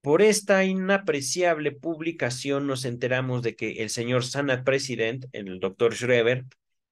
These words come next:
a la edad de cincuenta años más o menos, obtuvo la segura convicción de que Dios, quien por lo demás llevaba impresos nítidos, nítidos rasgos de su padre, el meritorio médico doctor Schreber,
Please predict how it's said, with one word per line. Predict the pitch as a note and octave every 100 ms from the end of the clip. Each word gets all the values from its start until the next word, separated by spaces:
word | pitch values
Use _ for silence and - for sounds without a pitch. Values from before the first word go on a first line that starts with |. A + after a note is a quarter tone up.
| _ -
a | B2
la | C3+
edad | D3 D#3+
de | E3
cincuenta | E3 D#3 D3+ E3+ E3+ D#3 C#3
años | C#3+ A#2+
más | A#2+ A#2 B2
o |
menos, | C3 D#3+ D#3+ D#3 D3+ _ _ _
obtuvo | - B2 B2+ F3+ D#3+
la | D3
segura | B2+ C3+ C#3+ C#3 C3
convicción | B2 A#2+ - B2+
de | B2
que | A#2+ A2
Dios, | G#2+ A2 B2 C3+ - _ _ _ -
quien | B2+ B2
por | A2+ A2
lo | A2
demás | G#2+ A#2 B2+ B2+
llevaba | A2 G#2+ A#2 A2+
impresos | A2+ B2+ B2+ B2+ G2+
nítidos, | A2 B2+ B2+ G2 F#2+ - _
nítidos | B2+ F#3+ F#3 D#3 A#2 A2+
rasgos | B2 C#3 C#3+ A#2+ G#2+ A2
de | D3
su | B2+ B2+
padre, | C3 B2 A#2+ C3 C3 _ _ _
el | - A2+
meritorio | G2+ G2 F#2+ A#2 A#2
médico | A2 A#2 A2+ G#2+ G#2+
doctor | F#2+ F#2+ - A2 A2 A2 _ -
Schreber, | - F#2+ A#2+ B2+ C#3 D3